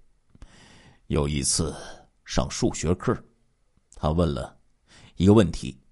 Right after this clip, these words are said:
叫学生回答。就在学生们想问题的时候，他突然来了兴趣，竟然就走下讲台，将一个女生拉到后排就给强奸了。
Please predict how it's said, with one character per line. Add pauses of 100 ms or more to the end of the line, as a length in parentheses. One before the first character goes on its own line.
(120)
叫
学
生
回
答。 (640)
就
在
学
生
们 (200)
想
问
题
的
时
候， (460)
他
突
然
来
了
兴
趣， (420)
竟
然
就
走
下
讲
台， (180)
将
一
个
女
生 (180)
拉
到
后
排
就
给
强
奸
了。